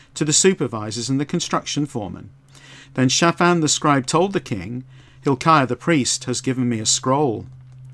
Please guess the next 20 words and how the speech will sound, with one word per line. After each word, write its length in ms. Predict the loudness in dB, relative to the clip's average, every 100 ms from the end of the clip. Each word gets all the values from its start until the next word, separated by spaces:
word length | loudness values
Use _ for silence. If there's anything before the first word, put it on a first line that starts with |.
| -20 -20 -20 -20 -8
Shaphan 440 | 2 2 4 4
read 200 | 4 4
it 120 | 4
aloud 360 | 2 4 2 2
before 280 | 0 -2 -2
the 100 | -4
king. 280 | 0 0 0
When 140 | 0
the 80 | 0
king 280 | 2 2 4
heard 260 | 2 2
the 80 | 0
words 340 | 4 4 4 -2
of 80 |
the 100 | -2
law, 420 | -2 -2 -2 -6 -8 -20 -20 -8
he 140 | -6
tore 320 | 0 2 2
his 220 | 2 -2
clothes. 640 | -2 -2 -2 -4 -6 -10